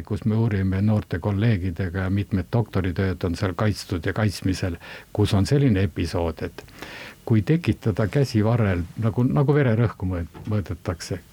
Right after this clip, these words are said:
kui pigistada soonet kinni, ütleme, teatud lühikeseks ajaks ja lasta uuesti lahti ja seda tsüklit teha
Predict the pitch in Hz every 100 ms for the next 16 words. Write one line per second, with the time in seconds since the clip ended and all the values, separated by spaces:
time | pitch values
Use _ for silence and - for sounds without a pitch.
0 | - - 107 95 85 - 135 113 107 -
1 | 104 104 139 120 104 - 95 95 117 175
2 | - - - 113 - 98 92 113 - 101
3 | 123 98 - - 107 90 - 113 113 127
4 | - 120 104 - 110 110 - - 104 -
5 | 113 107 - 170 - 98 - 131 117